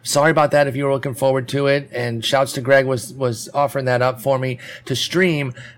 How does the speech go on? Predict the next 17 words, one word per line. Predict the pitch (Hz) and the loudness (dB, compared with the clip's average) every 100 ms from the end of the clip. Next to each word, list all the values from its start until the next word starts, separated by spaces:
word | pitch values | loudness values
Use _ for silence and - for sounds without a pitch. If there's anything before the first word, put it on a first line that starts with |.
| _ - | _ -6
I | - | -4
just, | 120 131 - | -4 -8 -12
I | |
couldn't | - - 160 139 | -10 -4 -2 -2
find | 143 139 131 | -2 -2 -2
the | |
time. | - 120 117 | -4 -2 -2
It | 117 | -2
was, | 123 110 - - - _ - | -4 -6 -10 -20 -20 _ -16
I, | - - | -10 -4
I'm | |
gonna | 147 151 | 0 2
have | 160 - | 2 0
to | 151 | -2
budget | 120 - 156 170 185 208 | -4 2 4 4 2 0
things, | 175 165 139 | 0 0 0
like, | 139 127 | -2 -2